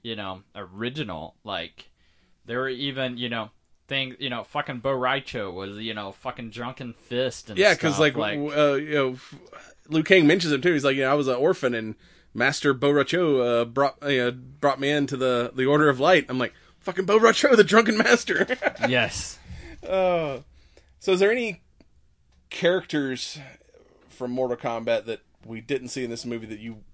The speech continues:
Speaker 2: you hope we get in a, a future film?
Speaker 1: Um, that's gonna require
Speaker 2: 'Cause now that you mentioned Bo Raicho, I'm like, "I would like to see the Drunken Master."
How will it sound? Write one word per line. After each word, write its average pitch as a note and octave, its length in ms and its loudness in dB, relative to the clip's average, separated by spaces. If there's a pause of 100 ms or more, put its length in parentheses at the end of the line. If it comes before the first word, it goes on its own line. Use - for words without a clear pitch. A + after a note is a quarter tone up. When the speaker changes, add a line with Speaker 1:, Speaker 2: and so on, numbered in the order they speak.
(640)
Speaker 2:
you A#2+ 140 -10
hope - 340 -6
we B2 100 -6
get A#2 240 -6
in A2+ 120 -8
a, G#2+ 220 -10 (120)
a A#2 80 -12
future A2 380 -12
film? G#2+ 400 -10 (580)
Speaker 1:
Um, C3 640 -4 (160)
that's B2+ 180 -14
gonna B2+ 180 -10
require G#2+ 560 -4
Speaker 2:
'Cause G#2 100 0
now F3 120 6
that F#3 100 2
you D3+ 80 2
mentioned D#3 300 0
Bo C3+ 140 2
Raicho, B2 400 0
I'm A2 80 -2
like, G#2+ 200 -6
"I A#2+ 120 -12
would A2 120 -14
like A2 140 -6
to - 60 -18
see B2 140 -8
the A2 100 -10
Drunken A#2+ 320 -8
Master." C#3 560 2